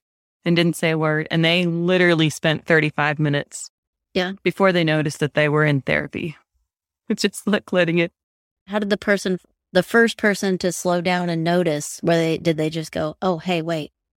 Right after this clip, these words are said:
Speaker 2: you're still here"?
Speaker 1: Oh, yeah.
Speaker 2: <laughs>
Speaker 1: They were mad that I hadn't interrupted.
Speaker 2: Oh.
Speaker 1: Because the husband was very upset. "Aren't you supposed to fix this?" Mm-hmm. <laughs>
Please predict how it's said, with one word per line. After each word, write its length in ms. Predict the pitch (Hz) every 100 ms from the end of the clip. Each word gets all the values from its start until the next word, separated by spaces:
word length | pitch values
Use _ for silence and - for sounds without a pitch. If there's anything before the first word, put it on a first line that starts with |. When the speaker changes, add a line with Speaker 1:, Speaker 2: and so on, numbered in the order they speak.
| _ _ _
Speaker 2:
you're 80 | 190
still 180 | 180 196
here"? 340 | - 185 165 180 _ 160
Speaker 1:
Oh, 160 | 190
yeah. 200 | 240 185 156
Speaker 2:
<laughs> 120 | -
Speaker 1:
They 80 | 208
were 100 | 214
mad 420 | 180 214 196 143
that 120 | 156 160
I 60 |
hadn't 260 | 165 160 151
interrupted. 460 | 147 156 175 - - _ _ _ _ _ _
Speaker 2:
Oh. 300 | 180 180 233
Speaker 1:
Because 400 | 208 175 160 - -
the 60 | 160
husband 320 | 185 175 170
was 140 | 156
very 220 | 175 175 175
upset. 300 | - 165 -
"Aren't 200 | 247 262
you 80 | 277
supposed 260 | 294 269
to 60 | 226
fix 320 | - 262 -
this?" 420 | - 294 247 - - _ _ _ _ _
Mm-hmm. 400 | 156 151 190 190 147 - _ -
<laughs> 720 | 339 _ _ _ - 277 262